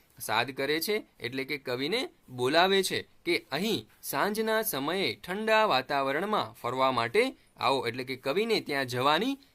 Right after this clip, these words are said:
ઈચ્છા થાય છે. કવિને આ ડુંગરમાળાની ગોદમાં એટલે કે પ્રકૃતિની ગોદમાં જઈ અને તેનો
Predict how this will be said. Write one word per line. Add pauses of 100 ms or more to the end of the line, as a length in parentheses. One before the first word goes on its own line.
ઈચ્છા
થાય
છે.
કવિને
આ
ડુંગરમાળાની (220)
ગોદમાં (140)
એટલે
કે
પ્રકૃતિની
ગોદમાં
જઈ
અને
તેનો